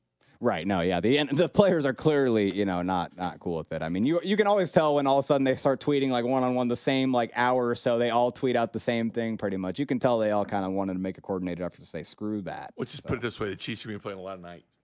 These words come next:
Speaker 1: Yeah. Well, yeah, of course. And, and
Speaker 2: Noon
Speaker 1: they're used to
Speaker 2: game's
Speaker 1: it by
Speaker 2: not an
Speaker 1: now.
Speaker 2: option.
Speaker 1: They're, yeah, no, I, they're, they're used to it by now. No, no problem with them. I,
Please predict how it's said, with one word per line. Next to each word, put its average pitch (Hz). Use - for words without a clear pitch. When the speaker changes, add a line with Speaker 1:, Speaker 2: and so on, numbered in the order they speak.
Speaker 1:
Yeah. 78
Well, 139
yeah, 120
of -
course. -
And, 85
and 98
Speaker 2:
Noon 135
Speaker 1:
they're 180
used 180
to 143
Speaker 2:
game's 127
Speaker 1:
it 107
by 113
Speaker 2:
not 113
an 110
Speaker 1:
now. 113
Speaker 2:
option. 101
Speaker 1:
They're, 123
yeah, 104
no, 98
I, 117
they're, 101
they're 127
used 120
to 92
it 82
by 82
now. 80
No, 90
no 104
problem 110
with 85
them. 85
I, 90